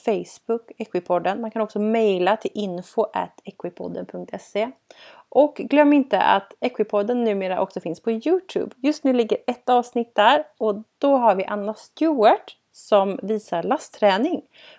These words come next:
Så lyssna på avsnittet med Anna och titta på YouTube. Mer filmer kommer på YouTube, så glöm inte gå in och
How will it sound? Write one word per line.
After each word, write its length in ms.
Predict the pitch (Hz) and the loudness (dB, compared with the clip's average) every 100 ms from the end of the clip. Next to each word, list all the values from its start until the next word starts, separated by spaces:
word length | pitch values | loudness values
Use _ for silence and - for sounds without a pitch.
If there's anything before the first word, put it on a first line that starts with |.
| _ | _
Så 300 | - 202 190 | -2 2 2
lyssna 340 | 240 311 - | 0 -4 -4
på 120 | 277 285 | 2 2
avsnittet 600 | 262 - 240 240 233 226 | 2 -2 -2 0 -2 -2
med 120 | - | -6
Anna 360 | 214 190 220 359 _ _ _ - | -6 -4 -4 -4 _ _ _ -2
och 360 | 214 208 _ - _ | 0 0 _ -20 _
titta 300 | - 226 185 | -8 -4 -4
på 100 | 180 | -6
YouTube. 480 | 180 165 - 214 190 _ - _ | -6 -6 -4 -4 -4 _ -20 _
Mer 460 | 226 247 285 285 262 | 0 4 6 4 2
filmer 380 | 269 240 190 185 | 2 0 0 -4
kommer 280 | - 170 | -2 -4
på 120 | 165 170 | -4 -6
YouTube, 400 | 160 - 196 180 | -6 -2 -2 -2
så 280 | - 170 165 - _ _ _ _ | 2 4 4 -2 _ _ _ _
glöm 420 | 214 208 254 269 | -16 -2 4 6
inte 180 | 262 240 | 4 2
gå 140 | 180 185 | 0 0
in 200 | 165 165 | 2 2
och 200 | 160 | 2